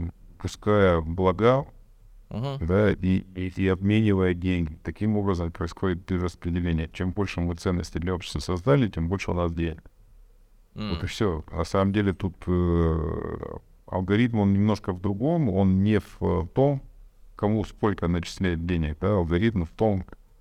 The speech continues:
Speaker 1: э, сколько денег вообще должно быть в системе. Да, это,
Speaker 2: Мгм.
Speaker 1: наверно, сам-, самое важное, да,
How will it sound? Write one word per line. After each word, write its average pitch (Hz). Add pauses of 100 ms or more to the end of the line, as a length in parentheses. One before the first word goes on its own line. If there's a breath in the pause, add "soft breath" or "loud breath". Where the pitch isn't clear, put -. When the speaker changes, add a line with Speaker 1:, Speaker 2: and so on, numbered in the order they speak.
(480)
Speaker 1:
э, -
сколько 104
денег 98
вообще 92
должно 92
быть 80
в -
системе. - (1200)
Да, 95
это, 98
Speaker 2:
Мгм. 95
Speaker 1:
наверно, 92
сам-, 95
самое 98
важное, 87 (200)
да, 92